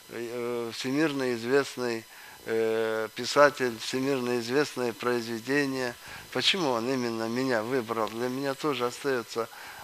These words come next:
вопросом. Может быть, он посмотрел мои курсовые работы студенческие. Я, когда был студентом, снимал курсовые работы. Одна называлась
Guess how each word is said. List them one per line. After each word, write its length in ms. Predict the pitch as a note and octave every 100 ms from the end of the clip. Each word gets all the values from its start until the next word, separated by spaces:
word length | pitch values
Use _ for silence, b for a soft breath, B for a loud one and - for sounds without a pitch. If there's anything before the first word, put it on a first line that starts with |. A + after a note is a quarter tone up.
| -
вопросом. 600 | B2+ - B2 A2 A2+ C#3
Может 240 | G3 G3
быть, 200 | F3 D#3+
он 120 | F3+
посмотрел 640 | E3+ E3+ E3+ E3+ E3+ F3+ D#3
мои 380 | D#3 D#3 D3
курсовые 580 | C3+ D#3 D3 E3 E3 D#3
работы 640 | D#3 D#3+ F3+ F3 B2 G#2+ G2+ B B -
студенческие. 1000 | - B2+ B2+ A2+ - - - A2 G#2 A2+
Я, 300 | A#2+ A#2 A2 B B B
когда 260 | A#2+ A#2+ A#2+
был 180 | A#2+ A2+
студентом, 600 | - C3+ F3+ F3 C3+ A#2
снимал 400 | - C3+ C3 A#2
курсовые 560 | - B2 C#3 C3+ B2+
работы. 580 | B2 C#3 D#3 E3+ C3 A2 - B B B2
Одна 320 | A#2 B2+ B2
называлась 600 | B2 A#2 A#2+ A#2+ A#2